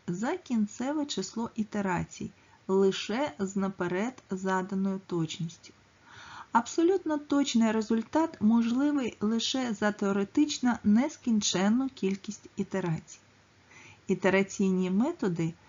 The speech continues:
це методи чисельного розв'язування систем рівнянь і не потребують обертання матриць. Розглянемо два методи. Метод простої ітерації та метод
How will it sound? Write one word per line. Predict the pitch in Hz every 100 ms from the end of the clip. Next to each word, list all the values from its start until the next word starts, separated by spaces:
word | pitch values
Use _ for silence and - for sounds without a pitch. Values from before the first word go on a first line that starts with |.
| - -
це | 339
методи | 349 330 320 269 262 240 -
чисельного | 294 294 - 220 185 170 165 170
розв'язування | - 190 180 180 202 220 190 185 180 180
систем | - 196 190 - 180 165
рівнянь | 170 190 247 302 294 _ -
і | 302
не | 330
потребують | 330 285 233 202 175 180 214 285 - - - -
обертання | 214 208 202 - 175 185 190
матриць. | 185 170 156 160 - _ - - _ _ _ _ _ _ _ _ _ _ _
Розглянемо | 180 185 185 190 240 339 320 294 285 - -
два | 196 202 214 277 -
методи. | 196 190 175 156 - 147 - - _ - - - -
Метод | 233 277 254 214 -
простої | - 262 247 - 175 165 -
ітерації | 226 247 262 269 269 - 294 294 - - - -
та | 247
метод | 285 370 349 339